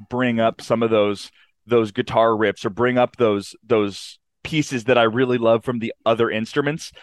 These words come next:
Um, I really just tried to, um, you know, conduct the band, you know, to take all this different kinds of music we make. I'm really kind of the glue, the connecting factor that brings it all together at some point. So,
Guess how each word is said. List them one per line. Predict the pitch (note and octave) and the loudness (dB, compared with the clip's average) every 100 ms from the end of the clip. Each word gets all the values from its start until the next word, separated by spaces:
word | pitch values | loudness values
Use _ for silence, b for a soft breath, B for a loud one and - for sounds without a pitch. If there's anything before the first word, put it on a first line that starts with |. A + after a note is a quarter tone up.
| B B | B B
Um, | A#2 A2 A2 A2+ | 2 4 4 2
I | B2+ | 0
really | C3+ C#3 C3+ | 2 2 2
just | A#2 A#2+ | 0 -6
tried | - A2+ A2+ A2+ A2+ A2+ _ _ _ _ _ _ _ _ G#2 | -2 0 0 -2 -16 _ _ _ _ _ _ _ _ _ -6
to, | A#2+ G#2 F#2+ - _ - | 2 2 2 -4 _ -6
um, | G2 F#2+ F#2+ - | -2 -2 -2 -6
you | B2+ | -2
know, | A2+ | -2
conduct | - D#3+ B2 B2+ B2 - A2 | -2 -2 4 2 2 -6 -6
the | |
band, | G#2 G#2+ F#2 F2 F2 | -2 0 0 -4 -6
you | A2 | -2
know, | A2 G#2+ - | 0 2 0
to | - | -4
take | - C3 B2 | -4 -2 2
all | A#2+ A2+ | 2 4
this | A2 - - _ _ _ - | 0 -2 -18 _ _ _ 0
different | C#3 C3+ B2+ | 0 2 -4
kinds | - B2+ B2 G#2+ | -2 0 0 0
of | A2 | -4
music | A2 A#2 A2+ B2 | -2 -2 -2 -4
we | C3+ | -4
make. | C3 C3 C#3 - B B | 0 0 -2 -8 B B
I'm | B2+ C3+ D3+ C#3 | 0 2 2 0
really | C#3 C3 A#2+ | 0 2 0
kind | B2+ A#2+ | 0 -2
of | A#2 G#2+ | -2 -2
the | G#2 | -4
glue, | G2+ A2+ B2+ A2+ | -2 0 2 2
the | A2+ | 0
connecting | - B2 B2 - A#2 | -2 0 0 0 -2
factor | - A#2 A2+ B2 A2+ | 2 2 0 -2 -2
that | A2 | -2
brings | G#2+ A#2 A#2+ B2 | 0 -2 0 2
it | |
all | A2+ A2+ | 2 2
together | A2+ G#2 A2+ A2 | 0 0 2 0
at | - | -2
some | A2+ G2+ | -4 -6
point. | A2+ G2 - | -6 -6 -8
So, | - A2 G2+ | 0 2 2